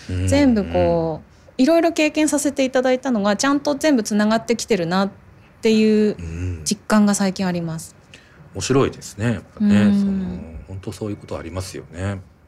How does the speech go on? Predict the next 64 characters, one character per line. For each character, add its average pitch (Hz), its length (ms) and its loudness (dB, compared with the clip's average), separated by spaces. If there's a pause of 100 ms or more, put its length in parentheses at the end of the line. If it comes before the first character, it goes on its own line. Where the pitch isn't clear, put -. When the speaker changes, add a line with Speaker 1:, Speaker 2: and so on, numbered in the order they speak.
(640)
Speaker 1:
え - 40 -20
ー、 73 800 -16
ま 82 60 -14
あ、 - 20 -10
に、 90 280 -10
ア - 40 -12
メ 123 120 -2
リ 185 80 -6
カ 180 140 -2
に、 170 260 0
ま 156 280 -2
あ、 - 40 -20 (420)
い 117 60 -14
た 143 120 2
時 143 120 2
期 117 100 2
が 80 200 -4 (180)
七 113 200 0
年 127 220 2
ぐ 113 80 2
ら 92 80 2
い 73 100 -6
で - 60 -20
す - 100 -18
か - 80 -10
ね。 151 200 -4 (180)
Speaker 2:
そ - 160 0
う 285 60 6
で 226 120 2
す 95 140 2
ね。 - 60 2
Speaker 1:
は 196 60 2 (120)
い、 98 40 -4
あ - 20 -6
っ - 40 -14
た - 120 -10
っ - 20 -14
て - 160 -14
い 82 100 -6
う 87 60 -8
こ - 140 -18
と 131 320 -4 (560)
も 117 80 2
や 104 40 0
っ 95 40 -12
ぱ - 100 0
り - 40 -2
そ - 120 -4
う 87 40 0
い - 20 -2
う - 20 -2
影 92 120 2
響 104 140 -2
し - 40 -6
て - 100 -4
る 131 100 2
ん 104 40 0
で 69 100 -6
す - 100 -14
か - 120 -18
ね。 104 200 -2
日 80 80 -8
本 82 260 -8
を 76 120 -16